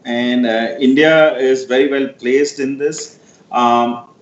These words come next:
there is, uh, you know, uh, what Adil says, what Subimal says, we have been very fast in lawmaking. covid has accelerated certain amount of policy making. Uh, telemedicine came about in covid, uh, the,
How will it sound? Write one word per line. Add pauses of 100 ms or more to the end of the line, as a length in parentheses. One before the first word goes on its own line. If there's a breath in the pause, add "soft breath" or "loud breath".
(120)
there
is,
uh,
you
know,
uh,
what
Adil
says,
what
Subimal
says,
we
have
been
very
fast
in
lawmaking. (360 soft breath)
covid
has
accelerated
certain
amount
of
policy
making. (380 soft breath)
Uh,
telemedicine
came
about
in
covid,
uh,
the,